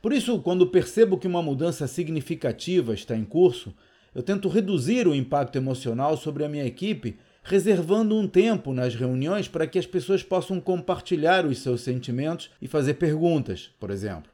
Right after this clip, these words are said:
Além disso, costumo investir em rituais que possam reduzir o estresse. Às vezes, algo tão simples como um exercício de respiração de poucos segundos no início da reunião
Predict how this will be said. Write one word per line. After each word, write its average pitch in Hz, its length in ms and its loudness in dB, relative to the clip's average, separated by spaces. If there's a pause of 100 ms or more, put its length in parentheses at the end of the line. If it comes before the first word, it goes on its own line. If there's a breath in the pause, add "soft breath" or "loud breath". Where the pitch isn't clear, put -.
(680 loud breath)
Além 180 180 2
disso, 220 260 0
costumo 208 380 0
investir 180 380 2
em 190 100 -2
rituais 165 540 2
que 147 120 -8
possam 156 400 -2
reduzir 160 560 0
o 127 60 4
estresse. 98 540 -8 (240)
Às 120 180 -4
vezes, 151 480 6 (100)
algo 175 300 4
tão 254 220 4
simples 220 420 -2
como 180 240 0
um 180 160 2
exercício 156 580 -2
de 170 120 0
respiração 165 720 0
de 156 100 -2
poucos 202 460 0
segundos 120 540 -2
no 127 120 0
início 147 460 -2
da 131 140 -2
reunião 131 480 -2